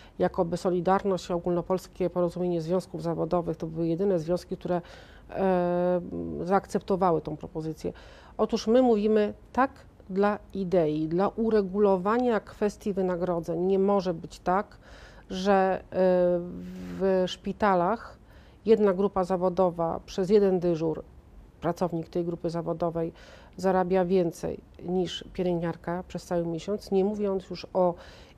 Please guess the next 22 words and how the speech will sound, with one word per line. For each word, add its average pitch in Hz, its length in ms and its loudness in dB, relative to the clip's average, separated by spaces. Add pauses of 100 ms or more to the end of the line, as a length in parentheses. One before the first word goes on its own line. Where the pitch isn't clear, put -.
innych 220 340 4
grupach 190 360 0
zawodowych 185 640 0
czy - 100 -4
o 247 40 -2
pracownikach 269 540 -2
administracji, 269 840 0
których 196 300 -2
płace 196 640 0 (460)
są, 247 420 2
e, - 40 -8 (540)
w 220 40 -6
ok-, 220 160 -8 (100)
granicach 214 680 0
płacy 226 420 -4
minimalnej. 247 720 -2 (680)
Więc, 202 420 2
e, 226 40 4 (360)
domagamy 202 600 2
się - 140 -2
od 180 100 -2
ministra, 185 840 0